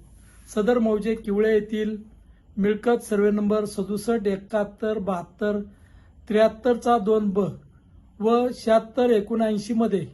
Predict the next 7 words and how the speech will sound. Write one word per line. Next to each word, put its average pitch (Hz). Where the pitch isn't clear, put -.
माझी 202
आजी 202
रिवबाई 202
बोंडवे 208
यांचे 196
वडील 202
नारायण 208